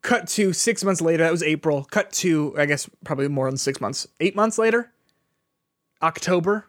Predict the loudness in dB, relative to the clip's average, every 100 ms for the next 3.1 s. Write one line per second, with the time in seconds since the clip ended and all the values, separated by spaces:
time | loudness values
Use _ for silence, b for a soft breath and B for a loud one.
0 | _ _ _ _ _ _ _ _ _ _
1 | _ _ _ _ -4 0 2 2 4 2
2 | 2 -2 -6 -10 _ 0 0 2 -2 -2
3 | -6